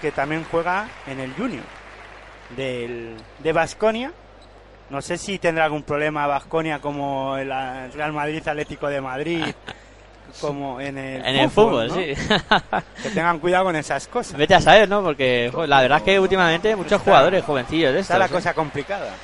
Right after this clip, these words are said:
Speaker 2: Sí,
Speaker 1: Para
Speaker 2: bueno.
Speaker 1: apostar por las
Speaker 2: <laughs>
Speaker 1: jóvenes perlas y traerlas con quince, dieciséis años.
Speaker 2: Te la juegas ahí,
Speaker 1: Está
Speaker 2: eh.
Speaker 1: jugando ahí el que no pueda fichar durante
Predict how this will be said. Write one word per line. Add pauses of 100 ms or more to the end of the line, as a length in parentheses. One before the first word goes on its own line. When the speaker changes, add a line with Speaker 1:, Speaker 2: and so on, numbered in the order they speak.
(320)
Speaker 2:
Sí, (100)
Speaker 1:
Para
Speaker 2:
bueno.
Speaker 1:
apostar
por
las
Speaker 2:
<laughs>
Speaker 1:
jóvenes
perlas
y
traerlas (400)
con
quince,
dieciséis
años. (320)
Speaker 2:
Te
la
juegas
ahí,
Speaker 1:
Está
Speaker 2:
eh.
Speaker 1:
jugando
ahí
el
que
no
pueda
fichar
durante